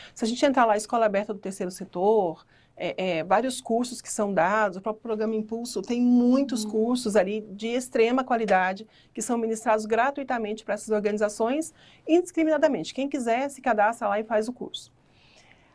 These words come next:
Speaker 1: Mas o que a gente percebia é que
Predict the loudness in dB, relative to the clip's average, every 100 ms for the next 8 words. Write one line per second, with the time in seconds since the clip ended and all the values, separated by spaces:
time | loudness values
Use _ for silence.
0 | _ _ 0 4 6 4 0 -2 -4 -4
1 | -4 -6 -4 -4 -4 -2 -2 -2 -8 _
2 | _ -4 -4 -4 -6 0 2 2 0 -4